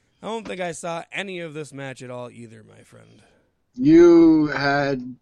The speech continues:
Speaker 2: missed nothing. The
Speaker 1: I think
Speaker 2: Miz
Speaker 1: this
Speaker 2: and
Speaker 1: was when I was
Speaker 2: Nakamura,
Speaker 1: doing dishes.
Speaker 2: for the two, for two of the most charismatic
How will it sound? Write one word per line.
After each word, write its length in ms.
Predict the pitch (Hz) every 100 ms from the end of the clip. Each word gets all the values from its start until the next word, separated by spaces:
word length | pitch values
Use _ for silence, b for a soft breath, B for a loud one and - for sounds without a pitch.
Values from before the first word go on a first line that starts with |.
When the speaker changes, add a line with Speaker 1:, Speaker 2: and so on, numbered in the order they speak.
| _ _
Speaker 2:
missed 400 | 135 131 127 -
nothing. 480 | 127 113 110 113 104
The 100 | 123
Speaker 1:
I 20 |
think 60 | 139
Speaker 2:
Miz 180 | 175 196
Speaker 1:
this 160 | 170 160
Speaker 2:
and 60 |
Speaker 1:
was 160 | 170 175
when 140 | 165
I 60 | 156
was 140 | 156
Speaker 2:
Nakamura, 180 | 165 170
Speaker 1:
doing 200 | 143 135
dishes. 540 | 123 127 123 104 - _ _ _ _ _
Speaker 2:
for 180 | - 220
the 120 | 190 202
two, 440 | - 277 311 302 -
for 120 | 202
two 320 | 208 294 311
of 240 | 240 226 165
the 160 | 220
most 360 | 202 202 190 -
charismatic 1000 | - - 170 202 175 160 147 160 180